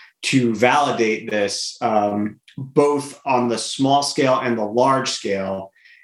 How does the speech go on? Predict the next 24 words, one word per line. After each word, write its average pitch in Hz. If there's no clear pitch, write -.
And 123
I 117
think 147
the -
questions 151
regarding 127
the 117
clinical 165
application 131
are 123
really, 120
I, 123
I 160
don't 190
have 190
anything 165
that's 127
really 135
on 135
hold 143
here. 185
It's 135
just 139
more, 131